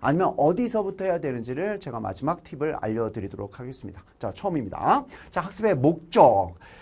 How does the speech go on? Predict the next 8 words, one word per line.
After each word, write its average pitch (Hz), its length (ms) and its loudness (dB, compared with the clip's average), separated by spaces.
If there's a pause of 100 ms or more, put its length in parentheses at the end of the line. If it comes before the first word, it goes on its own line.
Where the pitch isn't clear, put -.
(100)
자, - 260 -6
여러분들이 254 400 4
만약에 143 600 4
지금 117 180 -6
수능을 320 500 4
준비하시거나 233 920 2
내신 170 720 4
등급의 202 600 2